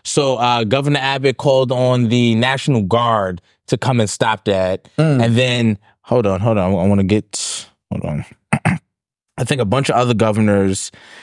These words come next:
Speaker 1: have signed on with Governor Abbott to kind of, uh, um, aid in, in the southern border protection as well.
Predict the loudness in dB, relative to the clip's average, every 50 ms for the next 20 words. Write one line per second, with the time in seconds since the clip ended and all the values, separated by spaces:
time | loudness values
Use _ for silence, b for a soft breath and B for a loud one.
0 | B B B B 0 0 2 2 0 0 0 -2 -2 -4 -8 -10 -6 -4 -2 0
1 | 0 0 0 0 2 2 2 2 2 2 2 2 2 0 -2 -2 -2 0 0 0
2 | 0 0 0 0 0 0 -2 -2 -2 -2 -2 -2 -4 -4 -2 -2 0 0 2 2
3 | 0 0 0 -2 -6 -16 B B B B B B B B -2 -2 0 0 0 -2
4 | -2 -2 -2 -2 0 0 0 -2 -2 -4 -6 -6 -4 -2 -2 0 0 0 -2 -2
5 | -4 -2 -2 -2 -2 -4 -4 -2 0 0 0 0 0 0 0 2 2 2 2 2
6 | 2 0 -2 -4 -2 -2 -2 -2 -2 -4 -2 -2 0 2 2 2 2 0 -4